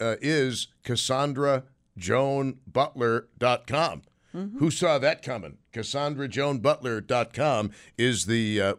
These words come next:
Speaker 1: website. Uh, shall we go back to the calls? Uh, we're, we're gonna keep, um, Cassandra a little bit after four because there's something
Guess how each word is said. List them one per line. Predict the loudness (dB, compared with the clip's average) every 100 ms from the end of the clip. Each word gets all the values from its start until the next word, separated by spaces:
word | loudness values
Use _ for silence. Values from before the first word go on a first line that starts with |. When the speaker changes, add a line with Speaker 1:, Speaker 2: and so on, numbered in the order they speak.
| 0
Speaker 1:
website. | 0 0 -2 -4 -6 -16 -20 -20 -8
Uh, | -2 0 2 2 0
shall | 0 0 0
we | 0
go | 0 0
back | 2 0 -2
to | -6
the | -2 0 -2 -4
calls? | -4 0 0 -2 -6 0
Uh, | 2
we're, | 4 2 2
we're | 2 4
gonna | 2 -2
keep, | -2 -4 -4 -4
um, | 0 0 -2
Cassandra | -6 -4 -2 -2 -2 -2 -2 -6 -20 -12 -2
a |
little | 0 0 0
bit | 0 2
after | 0 0 -12
four | -4 0 0
because | 0 -2 -2 -2
there's | -4 0
something | -2 -2 -6